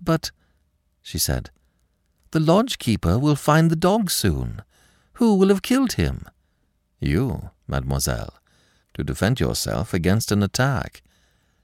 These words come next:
"I never carry firearms." "I'm afraid you do," said Lupin, smiling, "because you killed the dog, and there is no one but you who could have killed him. For that matter, let them think what they please.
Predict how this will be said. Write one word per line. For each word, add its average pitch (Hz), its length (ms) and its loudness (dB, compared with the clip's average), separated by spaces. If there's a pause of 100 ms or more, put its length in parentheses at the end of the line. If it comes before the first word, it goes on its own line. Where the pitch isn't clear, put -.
(240)
"I 160 120 -2
never 202 260 2
carry 85 300 2
firearms." 73 1000 -2 (560)
"I'm 65 160 -4
afraid 85 300 0
you 92 120 4
do," 101 360 0 (600)
said 73 220 -2
Lupin, 71 480 0
smiling, 67 560 -2 (800)
"because 90 320 6
you 117 420 6
killed 87 300 4
the 71 80 -4
dog, 92 580 0 (400)
and 90 100 2
there 92 160 6
is 82 100 0
no 143 240 8
one 87 300 6
but 156 320 4
you 71 520 -2
who 139 120 0
could 190 180 2
have 127 160 2
killed 69 260 -2
him. 69 260 -8 (800)
For 131 120 -4
that 147 220 6
matter, 120 300 6
let 107 180 6
them 98 180 4
think 98 260 0
what 82 80 2
they 73 160 0
please. - 580 -6